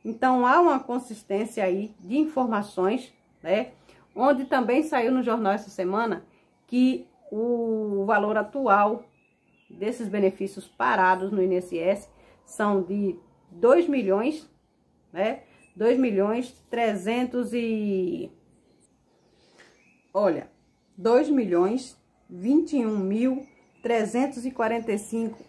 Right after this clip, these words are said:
análises pendentes, segundo o jornal aí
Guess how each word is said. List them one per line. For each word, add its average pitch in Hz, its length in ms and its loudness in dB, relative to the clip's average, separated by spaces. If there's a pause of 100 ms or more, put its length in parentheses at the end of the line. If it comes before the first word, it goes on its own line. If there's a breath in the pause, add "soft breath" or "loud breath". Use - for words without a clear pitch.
(120)
análises 196 680 0 (200)
pendentes, 208 680 0 (440)
segundo 226 480 -6
o 262 40 -2
jornal 226 480 2
aí 196 360 0